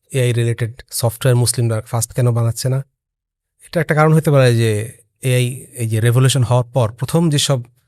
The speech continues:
অ্যাপ্লিকেশন আসলো, বেশিরভাগই ইমেজ জেনারেশন টাইপের, ভিডিও জেনারেশন, ইমেজ জেনারেশন। Obviously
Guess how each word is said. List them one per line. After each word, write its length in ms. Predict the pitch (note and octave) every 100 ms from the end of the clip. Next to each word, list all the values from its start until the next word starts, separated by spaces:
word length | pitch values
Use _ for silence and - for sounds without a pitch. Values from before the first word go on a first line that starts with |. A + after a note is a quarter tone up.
| _ _ _
অ্যাপ্লিকেশন 480 | - A#2+ C#3 A#2+ B2+
আসলো, 240 | A2+ - A2+
বেশিরভাগই 460 | A#2 C#3 C#3 D3
ইমেজ 240 | B2+ C3+ A#2
জেনারেশন 420 | A#2+ A2 - G2+
টাইপের, 240 | F#2+ G2+
ভিডিও 280 | G2 A#2 A#2+
জেনারেশন, 420 | A2 G#2+ G2+ G2+ -
ইমেজ 220 | A#2+ A2
জেনারেশন। 380 | A2+ G2+ - G2+
Obviously 500 | A#2 A#2+ A2 A#2